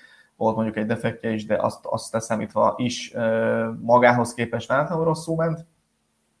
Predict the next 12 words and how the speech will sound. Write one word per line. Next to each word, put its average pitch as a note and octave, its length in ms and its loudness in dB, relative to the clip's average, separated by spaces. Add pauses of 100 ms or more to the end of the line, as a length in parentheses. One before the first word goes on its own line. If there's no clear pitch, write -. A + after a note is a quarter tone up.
(140)
És, C3 540 2
ö, C3+ 120 4
még F3+ 180 2
egy C#3 80 4
érdekesség, B2 520 2
a B2 60 2
V B2+ 40 2
R C3+ 220 4
C - 220 -10
kettő G#2+ 640 -2
világbajnoki A2 680 0
címe. E3 520 -4